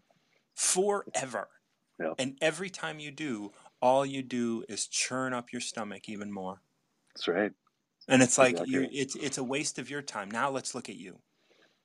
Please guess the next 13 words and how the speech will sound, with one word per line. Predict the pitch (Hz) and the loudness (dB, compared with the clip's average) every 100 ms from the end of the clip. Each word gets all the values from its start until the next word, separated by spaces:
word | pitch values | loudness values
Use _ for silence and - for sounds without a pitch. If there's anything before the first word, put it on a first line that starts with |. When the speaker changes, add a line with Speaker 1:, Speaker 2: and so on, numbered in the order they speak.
| _ _ _ _ _ _ _ _ - | _ _ _ _ _ _ _ _ -6
Speaker 1:
And | 117 | 0
when | 123 | 0
we | 147 | 0
can | 147 143 | -4 -4
do | 147 135 | -2 0
that, | 107 - - - _ _ _ _ _ _ _ - | 0 -2 -14 -20 _ _ _ _ _ _ _ -4
when | 117 | -2
we | 131 | -2
can | 131 | -2
bring | 120 135 143 | -2 0 -2
it | 131 | -2
back | 131 123 | -2 -4
home, | - 113 87 | -8 -8 -10